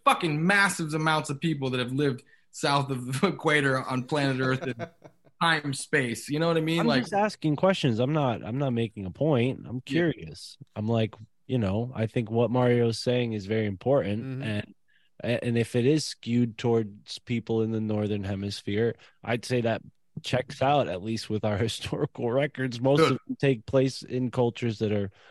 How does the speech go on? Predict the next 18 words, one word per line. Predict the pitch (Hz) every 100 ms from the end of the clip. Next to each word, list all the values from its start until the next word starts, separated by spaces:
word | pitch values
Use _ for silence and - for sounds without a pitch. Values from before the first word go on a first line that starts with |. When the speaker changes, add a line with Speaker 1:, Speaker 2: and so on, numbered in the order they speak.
| -
Speaker 2:
above | 104 101 110 92
the, | 95 95 92 _ _ _
the | 104
northern | 104 110 110 98 95 92 -
portion | 107 104 - 98
of | 92 85
the | 95
equator. | 101 - - - - -
Speaker 3:
Mm-hmm. | 117 113
Speaker 1:
We're | 127 143
also | 151 - 135
talking | - 139 151
about | 139 135 131 127
the, | 127 -
the | 127 127 127 131
information | 131 139 135 135 131
that's | 120 -
been | 123